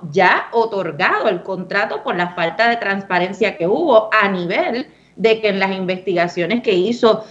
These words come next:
que estuvo haciendo la, la, la legislatura, surgió un referido del, de, para el Tribunal Supremo de Puerto Rico, porque Edison Avilés es ingeniero y es abogado,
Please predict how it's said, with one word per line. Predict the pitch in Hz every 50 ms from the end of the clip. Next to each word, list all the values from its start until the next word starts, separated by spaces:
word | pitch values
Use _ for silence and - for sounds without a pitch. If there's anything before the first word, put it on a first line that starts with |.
| - _
que | - - 214
estuvo | 202 - - 202 202 220
haciendo | 233 226 226 233 220 226 233 233
la, | 214 202 196 190 180 175 196
la, | 196 202 196 190 185 180 175 165 151
la | 190 190 185
legislatura, | 180 185 185 185 190 185 185 175 170 226 277 349 302 240 226 - - - _ _ _
surgió | - - - - 269 233 214 196 175 208 233 277 339 359
un | 339 269 220
referido | 208 208 220 226 - 233 196 175 190 233 269 247 190 160 - - - - - _ -
del, | - 175 208 208 196 196 196 190 185
de, | 190 185 - 202 190 175 208 202 202 196 185 185 180 165 -
para | 214 190 185 180 175 175 175 - -
el | 208 196 175
Tribunal | - 220 202 190 180 185 196
Supremo | 196 247 233 - - 233 233 240
de | 233 233
Puerto | 233 233 226 - 220
Rico, | 220 233 240 320 330 -
porque | 277 220 - 131 196 185 - 180 190
Edison | 190 190 196 - 214 202 208
Avilés | 196 185 185 180 180 190 220 254 269
es | 254
ingeniero | 226 220 196 190 170 170 175 175 175 175 175
y | 175 175
es | 175 175 -
abogado, | - 165 143 143 139 143 190 277 320 262 175 147 143 139